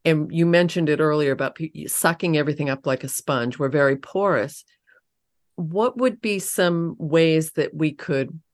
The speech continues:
for, as a general po-, I think everyone needs to work on this, not just empathic people, to preserve your own happiness, your own success with the people that you choose to associate with or share time with?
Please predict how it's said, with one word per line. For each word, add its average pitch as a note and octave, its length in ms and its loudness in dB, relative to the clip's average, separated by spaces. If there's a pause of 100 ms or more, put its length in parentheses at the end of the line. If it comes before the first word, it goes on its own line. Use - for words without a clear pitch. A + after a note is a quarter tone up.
(280)
for, - 240 -2
as D#3 260 4
a C#3 180 4 (260)
general E3 320 2
po-, E3 100 -8
I E3 140 2
think F3+ 180 -2
everyone D3+ 360 2
needs C3 200 -4
to D3 80 -6
work C#3 200 -2
on C3+ 100 0
this, C3 180 -4
not C#3+ 160 0
just C#3+ 220 -6
empathic D3 500 -2
people, C3+ 480 0 (760)
to F#3+ 440 0 (180)
preserve F#3+ 440 2
your F3+ 220 2
own E3 220 2
happiness, D3 720 -4
your D#3+ 100 -4
own E3+ 220 2
success D#3 580 -4
with F3 360 2
the F3+ 60 -2
people D#3+ 380 -4
that C#3 100 -6
you C#3+ 80 -8
choose D3 340 -4
to - 140 -6
associate C#3+ 680 -4
with C#3 240 -2
or C3 100 -4
share C3 260 -4
time B2+ 380 -6
with? - 240 -12